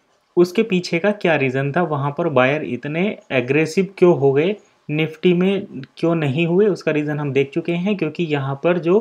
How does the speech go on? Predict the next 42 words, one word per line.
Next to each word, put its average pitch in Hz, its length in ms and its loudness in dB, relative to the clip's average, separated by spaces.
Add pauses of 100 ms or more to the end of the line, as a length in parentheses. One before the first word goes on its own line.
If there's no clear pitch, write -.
(540)
अ, 131 180 2 (140)
ला-, 139 260 0
अ, 139 300 -4 (1000)
लास्ट 143 420 4
हाई 127 340 0
था 170 220 -2
वो 165 440 0 (300)
बीस 165 220 2
हजार 147 280 2
के 139 60 -2
नीचे 127 280 0
था 175 100 -2
और 202 120 4
मार्केट 147 420 -2
कल 190 180 0
बीस, 151 280 -2
अ, 135 400 0 (400)
एक 147 300 0
बीस 156 200 0
हजार 156 240 0
एक 139 180 2
सौ 139 180 0
को 190 160 0
टच 151 320 -4
करके 131 300 -2
वापस - 380 0
आया 110 160 -2
था। 113 180 -10 (380)
तो 143 220 4
यही 165 460 2
रीज़न 180 340 2
था 214 140 0
कि 247 180 -2
अब 160 640 0
बायर 127 360 2
थोड़े 135 300 0
से 170 140 -4
यहाँ 113 260 -4
पर 180 100 0
डरे 131 200 2
हुए 104 220 -2
थे। 107 140 -8